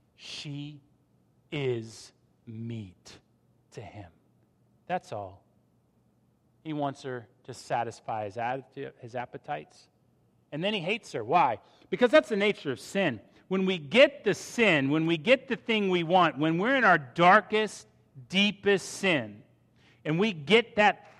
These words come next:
thing that we thought we wanted, then we have the letdown, the drug that we got, then we're, the high is over,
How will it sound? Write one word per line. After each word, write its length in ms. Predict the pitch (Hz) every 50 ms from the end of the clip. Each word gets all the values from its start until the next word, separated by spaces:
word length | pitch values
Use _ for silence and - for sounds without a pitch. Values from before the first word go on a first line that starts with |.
| - -
thing 560 | - 208 233 262 269 277 262 247 214 190 175 165
that 140 | 160 156
we 180 | 151 196 226 170 - _ _ -
thought 300 | 240 254 247 - - 185
we 140 | 220 226
wanted, 460 | 208 190 190 214 202 175 147 117 104 101 107 _ _ _ _ _ _ _ _ _ _ _ _ _ _ _ _ _
then 160 | 196 240 254
we 120 | 254 233
have 280 | 185 185 208 202 180 156
the 80 | 170
letdown, 760 | 160 156 156 165 185 202 196 - 139 151 151 143 135 110 92 87 85 _ _ _ _ _ _ _ _ _ _ _
the 80 | 139
drug 420 | 120 110 123 151 180 190 190 180 160
that 80 | 180 175
we 160 | 165 175 160
got, 420 | 143 156 147 139 127 107 101 - _ _ _ _ _ _ _ _
then 180 | 143 147 151 151
we're, 100 | 147 139
the 120 | 131 135
high 360 | - - 160 170 170 180 185 185 185
is 160 | 170 139 160
over, 440 | 175 175 165 139 131 127 120 120